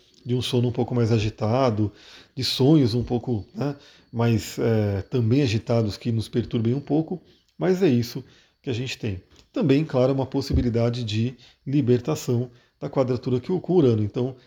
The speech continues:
quem sabe é um sonho aí de expurgo, um sonho de libertação psíquica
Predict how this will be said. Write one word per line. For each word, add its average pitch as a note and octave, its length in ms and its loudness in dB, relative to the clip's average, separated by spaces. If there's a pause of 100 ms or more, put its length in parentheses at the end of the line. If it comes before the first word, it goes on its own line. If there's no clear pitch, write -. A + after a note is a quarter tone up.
(120)
quem - 160 -8
sabe D#3+ 260 0
é C#3+ 40 2
um D#3 80 0
sonho C#3+ 400 0
aí A#2+ 300 2 (260)
de B2+ 140 -6
expurgo, C3+ 600 0
um A2+ 120 -2
sonho B2+ 300 -4
de B2 100 -2
libertação C3 640 -2
psíquica C#3 560 -8